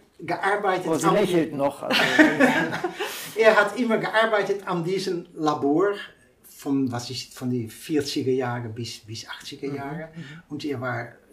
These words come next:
Speaker 1: sehr gut und hat sehr viel organisiert und hat auch Neubau gepflegt. Und dann plötzlich wollten sie das Labor modernisieren und dann plö-, entdeckte sie ein großes, was ist ein Schreib-,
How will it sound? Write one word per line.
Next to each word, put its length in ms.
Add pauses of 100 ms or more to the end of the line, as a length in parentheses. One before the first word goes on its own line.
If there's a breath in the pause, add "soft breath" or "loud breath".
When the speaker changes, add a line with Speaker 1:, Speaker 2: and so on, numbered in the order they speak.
(240)
Speaker 1:
sehr 240
gut 300
und 340
hat 220
sehr 280
viel 220
organisiert 800
und 160
hat 160
auch 200
Neubau 420
gepflegt. 640
Und 160
dann 160
plötzlich 640 (400 loud breath)
wollten 340
sie 160
das 400
Labor 540 (160)
modernisieren 1040
und 160
dann 180
plö-, 160 (380)
entdeckte 420
sie 260
ein 160
großes, 800 (100)
was 160
ist 160
ein 120
Schreib-, 380